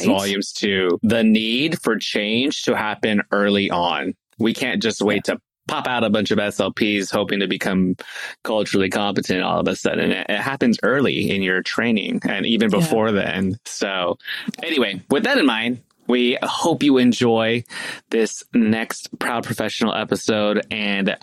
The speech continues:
Speaker 2: we will be back with more episodes.
Speaker 1: Bye.
Speaker 2: All right.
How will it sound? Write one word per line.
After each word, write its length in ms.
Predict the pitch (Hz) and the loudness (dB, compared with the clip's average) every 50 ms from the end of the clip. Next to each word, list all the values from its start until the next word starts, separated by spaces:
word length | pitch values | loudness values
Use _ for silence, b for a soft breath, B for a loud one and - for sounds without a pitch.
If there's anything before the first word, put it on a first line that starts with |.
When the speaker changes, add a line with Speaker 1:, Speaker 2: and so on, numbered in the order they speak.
| B B B B B B B B | B B B B B B B B
Speaker 2:
we 200 | 113 110 110 104 | 2 4 4 4
will 200 | 98 104 104 95 | 4 4 4 4
be 460 | 95 110 107 104 104 107 107 104 101 101 - - | 4 4 4 6 6 4 4 2 0 0 -2 0
back 480 | 107 104 101 107 98 113 135 131 - | 0 0 0 -2 -4 -4 -4 -2 0
with 180 | 110 101 101 - | 0 0 0 2
more 320 | 110 101 98 107 110 117 | 2 2 4 4 2 0
episodes. 800 | 113 117 127 - 202 190 - 127 92 92 90 90 - - - - _ _ _ _ _ - | 0 -2 -2 0 0 0 0 0 2 2 0 0 -2 -4 -12 -16 _ _ _ _ _ -8
Speaker 1:
Bye. 320 | 180 170 156 170 185 214 220 202 202 202 | -6 -4 -2 2 4 4 6 6 4 4
Speaker 2:
All 80 | 202 180 | 2 0
right. 220 | 226 262 240 | 0 -2 -4